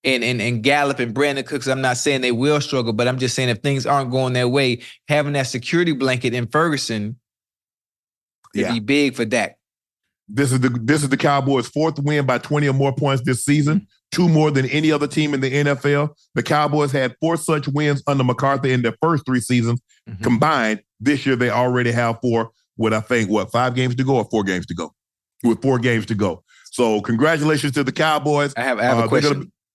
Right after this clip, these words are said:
Speaker 2: go ahead.
Speaker 1: Before you go on.
Speaker 2: Yes.
Speaker 1: I know you're giving Dak his flowers.
Speaker 2: Yes.
Speaker 1: But is Dak Prescott your M V P as of right now?
Speaker 2: No. Did you see, you, you said we're gonna talk about,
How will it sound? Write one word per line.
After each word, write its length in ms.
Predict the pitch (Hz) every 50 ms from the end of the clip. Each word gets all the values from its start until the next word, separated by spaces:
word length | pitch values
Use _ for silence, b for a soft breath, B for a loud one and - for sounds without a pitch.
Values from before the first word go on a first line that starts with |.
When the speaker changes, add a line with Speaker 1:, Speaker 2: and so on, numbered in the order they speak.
| _ _ _ _ 131
Speaker 2:
go 100 | 147 147
ahead. 180 | 123 98 - - _ _ _ _ _ _
Speaker 1:
Before 240 | 123 123 120 131 127
you 100 | 127 131
go 120 | 123 131
on. 340 | 120 113 110 101 87 90 110 _ _ _ _ _ _ _ _
Speaker 2:
Yes. 280 | - 160 - - - - _ _ _ -
Speaker 1:
I 140 | - 113 113
know 120 | 113 120
you're 160 | 131 131 135
giving 300 | 131 135 131 123 131 123
Dak 220 | 120 127 123 123 123
his 120 | 135 127
flowers. 540 | - - 139 123 107 101 95 92 90 90 - _ b b b b
Speaker 2:
Yes. 420 | 135 139 127 117 110 98 - -
Speaker 1:
But 60 | - 117
is 220 | 113 110 - - _ _ _ _ _ 117 107 104
Dak 420 | 104 131 127 135 135 131 - - _ _ _ _ _
Prescott 560 | - 139 123 123 - - 120 113 107 90 -
your 200 | - 120 117 113
M 200 | 92 117 127 127
V 160 | 123 123 127 123
P 380 | 123 - 127 117 107 98 - _ _ _ _ _ _ -
as 160 | 117 120 104
of 140 | 110 98 110
right 220 | 113 113 113 -
now? 300 | 110 107 98 85 - - _ _ _ _ _ _ _ _ _ _ _
Speaker 2:
No. 460 | - 117 127 131 120 107 101 - - _ _ _ _ _ _ _ _ _ _ _ _ _ _ _ _ _ _ _ _ _ _ _ _ _ _ _ _ _ _ _ _ _ _ _ _ _ _ _ _ _ _ _ _ _ _ _ _ _ _ _ _ -
Did 140 | 135 127 123
you 60 | 127
see, 160 | - 165 156
you, 200 | 139 147 202 202
you 200 | 160 143 175 -
said 180 | - 202 196 190
we're 60 | 190
gonna 140 | 180 185 180
talk 160 | - 220 220
about, 140 | 190 160